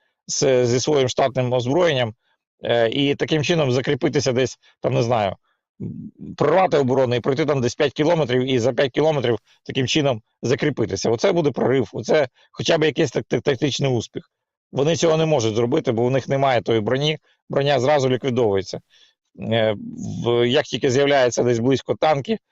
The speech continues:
бронетранспортери, вони зразу випалюються тими з-, засобами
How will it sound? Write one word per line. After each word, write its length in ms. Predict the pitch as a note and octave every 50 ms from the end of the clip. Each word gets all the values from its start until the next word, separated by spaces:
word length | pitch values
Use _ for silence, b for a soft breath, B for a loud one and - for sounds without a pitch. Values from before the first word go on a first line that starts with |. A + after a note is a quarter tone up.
| _ _ -
бронетранспортери, 920 | - - C#3+ C#3+ C3+ - C3 C3+ - - C3+ C3 - F3+ F3+ E3+ D3 A#2+ - b b b b b b b _ _ _ _ _ - -
вони 280 | - G#2+ A#2 C#3 D3 D3
зразу 580 | B2+ C#3+ D#3+ D#3 C3 B2 B2+ A2+ A2 G#2+ G#2+ -
випалюються 960 | - A2 A2+ A#2+ C3 A2 - D#3 D#3 C#3 C3 B2 B2 A2 - C3 B2 A#2 G#2+
тими 360 | F#2+ - C#3+ C3+ A#2+ B2+ A#2+
з-, 240 | A2+ - A#2 A2+ G#2+
засобами 600 | A#2 C#3 C#3 - - A#2 G#2+ G#2 G#2+ A2+ A2 G2+